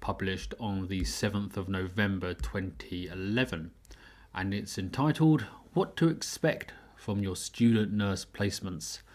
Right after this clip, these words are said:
And don't forget, you can head over to adam roxby dot U K for many more articles like this from the archives. And as always, I've put the link to the original article on the Nursing Times website in the description of this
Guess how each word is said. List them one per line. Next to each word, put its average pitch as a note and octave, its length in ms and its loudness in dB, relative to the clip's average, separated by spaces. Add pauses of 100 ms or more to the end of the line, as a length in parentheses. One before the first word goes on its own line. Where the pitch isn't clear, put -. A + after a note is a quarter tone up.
(580)
And A2+ 160 4
don't A#2 180 6
forget, A#2 280 6
you A#2+ 180 2
can A2 140 4
head A2 200 4
over G2+ 360 4
to G#2 320 4
adam G#2+ 280 4
roxby G#2+ 360 0
dot G2+ 360 -4
U G2 160 0
K A2 360 0
for G2 420 -2
many A2 300 4
more G#2+ 340 4
articles G2 680 -2
like F#2 420 -6
this D#3 280 0
from A2+ 200 2
the A#2 80 6
archives. A#2 680 0 (680)
And C3 260 6
as A2+ 140 6
always, G#2 400 4
I've G2 160 -6
put A2+ 200 0
the A2 80 0
link G2 380 2 (120)
to G#2 220 0
the G2 160 0
original G#2 460 4
article F2+ 400 -2
on F#2 80 -2
the F#2 80 -4
Nursing F2+ 280 -6
Times F2 260 -6
website F2+ 420 -4 (120)
in F#2 200 -6
the F2 200 -4
description F2 800 -8
of F#2+ 220 -10 (220)
this - 360 -8